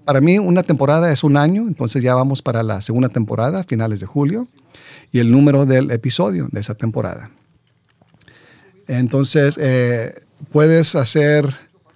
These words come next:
lo puedes guardar para subirlo después.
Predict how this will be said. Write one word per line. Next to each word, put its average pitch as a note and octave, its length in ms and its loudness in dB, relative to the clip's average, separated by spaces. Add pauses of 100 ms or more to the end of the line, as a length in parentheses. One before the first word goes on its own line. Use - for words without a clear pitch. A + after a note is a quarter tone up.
(280)
lo B2+ 140 0
puedes E3 200 6
guardar D3 480 2
para C3 360 0
subirlo C#3+ 420 0
después. C#3 540 -4